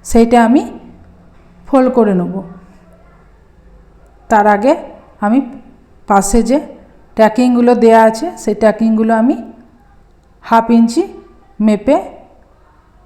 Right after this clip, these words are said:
আমি দিয়ে দেবো। তা দেড় ইঞ্চি যে আমি এক্সট্রা নিয়েছি,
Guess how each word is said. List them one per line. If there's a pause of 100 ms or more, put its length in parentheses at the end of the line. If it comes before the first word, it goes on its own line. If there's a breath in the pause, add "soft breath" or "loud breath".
(160)
আমি (240)
দিয়ে
দেবো। (300)
তা (1200)
দেড়
ইঞ্চি
যে
আমি
এক্সট্রা
নিয়েছি,